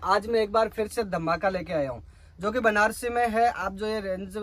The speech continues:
सूरत से साढ़े आठ सौ रुपये में खरीद रहे हो, उसका मैंने लॉट निकाला है only for चार सौ पचास रुपये में।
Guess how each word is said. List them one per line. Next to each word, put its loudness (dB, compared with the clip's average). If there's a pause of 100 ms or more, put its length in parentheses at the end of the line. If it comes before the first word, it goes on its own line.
(280)
सूरत -6
से 0
साढ़े -2
आठ 2
सौ -6
रुपये -4
में -2
खरीद -6
रहे 2
हो, 0 (420)
उसका 2
मैंने 4
लॉट 2
निकाला 2
है 2
only -4
for -2
चार -4
सौ -8
पचास -6
रुपये -10
में। -16